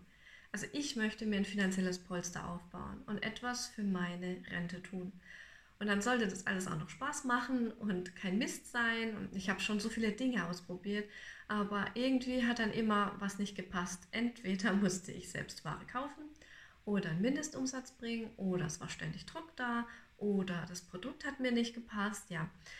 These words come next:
also ich muss hinter einer Firma stehen und auch hinter dem Produkt, weil sonst macht es einfach keinen Sinn für mich, äh, dafür Zeit aufzubringen.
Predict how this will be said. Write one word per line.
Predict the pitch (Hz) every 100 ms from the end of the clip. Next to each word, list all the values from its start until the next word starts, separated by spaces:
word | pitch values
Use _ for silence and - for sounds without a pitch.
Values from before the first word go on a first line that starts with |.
| -
also | 202 196
ich | 208
muss | 233 247 294 - - - - -
hinter | 220 196 180
einer | 160 -
Firma | 208 202 240
stehen | 247 - 269 285 359 - - - -
und | 277 285
auch | 208
hinter | 226 202
dem | 190 185
Produkt, | 185 180 165 156 - - - - -
weil | - 202 -
sonst | 185 190 185
macht | 185 185
es | -
einfach | - 180 180
keinen | - 175
Sinn | 180 202
für | 202 233
mich, | 233 262 254 -
äh, | 208
dafür | 196 175 170 - 226 233
Zeit | - 170 -
aufzubringen. | - - - - 175 180